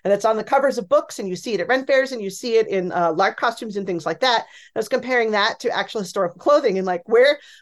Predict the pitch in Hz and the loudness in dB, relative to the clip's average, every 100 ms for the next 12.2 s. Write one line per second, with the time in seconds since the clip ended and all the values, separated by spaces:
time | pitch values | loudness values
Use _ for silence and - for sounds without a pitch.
0 | - - 539 - 554 480 440 330 247 202 | 0 0 2 4 4 2 0 -2 -2 -2
1 | 311 523 - 285 190 - - - 220 247 | -2 -2 0 -2 -2 -8 -20 -2 2 4
2 | 262 247 254 - 233 254 254 240 - 220 | 4 2 0 -2 -6 -2 -4 -2 0 2
3 | 214 - 233 214 220 214 220 208 202 220 | 2 2 0 0 -2 -2 -2 -2 0 0
4 | 220 180 185 202 - 190 175 170 170 165 | 0 -2 -4 -4 -4 0 2 4 2 2
5 | 170 160 160 185 170 160 156 202 262 220 | 0 0 0 0 0 0 -2 -4 -2 -2
6 | 175 _ - 214 208 214 254 247 214 175 | -4 _ 0 2 4 4 4 2 -2 -2
7 | - 190 202 220 214 185 202 214 202 170 | -2 -2 0 0 -2 -4 -6 -6 -6 -6
8 | 175 185 185 175 170 160 156 196 180 160 | -4 -6 -4 -6 -6 -6 -4 -4 -2 -4
9 | 156 - - 180 165 165 165 160 156 - | -4 -10 -4 0 2 0 -2 -4 -6 -6
10 | 170 160 156 156 170 156 190 208 180 175 | -6 -4 -4 -4 -6 -2 0 2 2 0
11 | 175 202 214 185 180 - 220 - - 151 | 0 -4 -6 -6 -8 -8 -10 -8 -6 -6
12 | - - | -8 -20